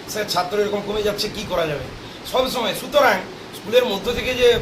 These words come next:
মিটিং করলে স্কুলে বিভিন্ন সমস্যা নিয়ে যে আলোচনা করে তা কিন্তু নয়, স্কুলের বাইরেও কিন্তু আমরা স্কুল নিয়ে ভাবতে পারি।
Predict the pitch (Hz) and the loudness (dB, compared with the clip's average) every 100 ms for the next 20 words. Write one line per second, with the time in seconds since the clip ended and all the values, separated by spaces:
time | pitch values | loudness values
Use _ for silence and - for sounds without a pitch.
0 | - 185 202 262 254 247 254 - 226 196 | -2 -6 -6 -4 0 0 0 -2 -2 -2
1 | 208 247 - 208 226 240 240 226 214 220 | -4 -4 -4 -4 -4 0 2 2 2 0
2 | 233 208 208 202 196 202 180 151 127 - | -2 -2 0 0 0 -4 -6 -6 -6 -10
3 | - - - 185 240 - - 233 254 254 | -14 -14 -12 2 4 4 4 2 0 -2
4 | 247 240 226 - 226 220 180 156 151 139 | -2 -2 -2 -4 -8 -6 -2 -2 -2 -4